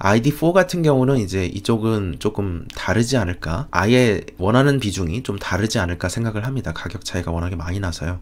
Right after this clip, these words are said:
테슬라는 이천십이 년에 오티에이 업데이트를 시행한 최초의 자동차 회사였습니다.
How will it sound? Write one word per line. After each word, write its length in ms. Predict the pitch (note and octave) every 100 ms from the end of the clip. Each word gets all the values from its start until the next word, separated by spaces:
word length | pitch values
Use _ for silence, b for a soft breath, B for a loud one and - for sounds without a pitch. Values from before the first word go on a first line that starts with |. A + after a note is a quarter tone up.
| -
테슬라는 460 | F3 A3+ A3 G#3 C#3
이천십이 600 | A2 F#3+ E3+ A#3+ F3+ A#2+
년에 380 | C3+ C3+ D3 A#2
오티에이 420 | G2+ - D#3+ D3+
업데이트를 560 | F#2+ - A#2+ A#2 A2+ A2
시행한 460 | - C#3 C3+ C#3
최초의 400 | C3 F3+ - F3
자동차 460 | D#3+ F2+ A2+ - A2
회사였습니다. 720 | F#2 F#2 - D#2 D#2+ D#2+